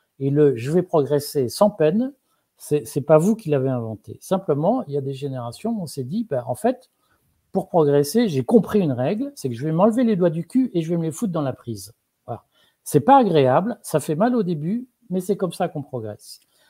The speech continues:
Et si vous voulez le ah, ah, c'est dur, ben ouais, c'est dur, mais vous croyez quoi ? Que les mecs qui, moi, mon père, en dix-neuf cent quarante et un, son père a été fusillé, mon grand-père a été fusillé, mon père, il avait neuf ans,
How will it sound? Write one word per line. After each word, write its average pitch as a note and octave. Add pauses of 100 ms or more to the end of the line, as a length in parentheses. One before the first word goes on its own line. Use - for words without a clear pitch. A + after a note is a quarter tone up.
(180)
Et D#3+
si B3
vous A3+
voulez A3
le D3+
ah, C4+
ah, B3+
c'est A#3
dur, G3+ (180)
ben E3
ouais, G3+
c'est C4+
dur, A3 (260)
mais D#3+
vous D#3+
croyez E3+
quoi ? F3 (220)
Que D3+
les D3
mecs F3
qui, D3
moi, D3+
mon D3+
père, E3
en B2
dix-neuf D3+
cent D3+
quarante C3+
et C#3+
un, D3 (260)
son C#3
père D#3
a C3
été B2
fusillé, E3
mon E3+
grand-père C3+
a A#2+
été A2+
fusillé, E3
mon E3
père, F#3
il A#2+
avait A2
neuf E3+
ans, C4+